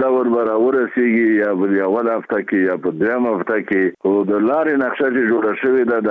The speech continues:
هغې غایه هم دا وه چې د مسلح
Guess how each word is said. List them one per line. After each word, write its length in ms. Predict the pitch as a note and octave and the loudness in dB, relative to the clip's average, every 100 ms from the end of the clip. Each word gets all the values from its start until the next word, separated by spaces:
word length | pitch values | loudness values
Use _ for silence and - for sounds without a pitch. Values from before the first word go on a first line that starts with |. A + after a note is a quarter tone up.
| F#2+ | -2
هغې 320 | G2 F#2+ A#2 A#2+ F#2+ | -2 0 0 0 0
غایه 340 | G2+ G#2+ C#3 | 0 0 0
هم 140 | C#3 A2+ | 0 0
دا 100 | A#2 A#2+ | 0 0
وه 120 | A#2 G#2+ F2 | 0 0 0
چې 100 | F2+ F#2 F2 | 0 0 0
د 320 | F#2 F#2 F#2 F2+ | -2 -2 0 0
مسلح 420 | F#2 - F#2 B2 | -2 -2 -2 0